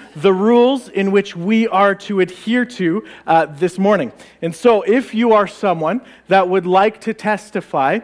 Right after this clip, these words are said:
and stand on this stage or sit on this stage, uh, there's a few things I need you to understand.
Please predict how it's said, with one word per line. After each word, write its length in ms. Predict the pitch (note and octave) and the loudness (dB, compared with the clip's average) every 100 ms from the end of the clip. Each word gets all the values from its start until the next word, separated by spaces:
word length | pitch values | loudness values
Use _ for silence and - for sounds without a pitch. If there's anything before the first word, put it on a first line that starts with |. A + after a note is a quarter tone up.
| - - - | -10 -20 -6
and 200 | D#3+ F3 | -4 -4
stand 400 | - G3 G#3 A3+ | 0 2 2 2
on 160 | G#3+ G#3 | 0 0
this 160 | G3+ | -4
stage 360 | - E3+ F3+ F3+ | -2 0 2 0
or 120 | E3+ | -4
sit 360 | - D3+ - - - - D#3+ | -4 -6 -6 -12 -20 -6 -2
on 160 | F3 | 0
this 140 | F#3 - | -2 -4
stage, 480 | - D#3 F#3+ - - - - | -2 0 0 -6 -20 -10 0
uh, 220 | E3+ E3 - | 0 0 -4
there's 240 | E3 G3 F#3 | -2 -2 -2
a 80 | |
few 240 | - G#3+ A3+ | -8 -4 -2
things 320 | A#3+ G3+ F3 | 0 0 0
I 80 | F3+ | -2
need 300 | F3+ F3 - | -2 -8 -4
you 180 | F3+ E3+ | -4 -2
to 340 | E3+ F3 D#3+ | -4 -4 -2
understand. 540 | E3+ E3 - F#3 C3+ | -2 -4 -2 -2 -2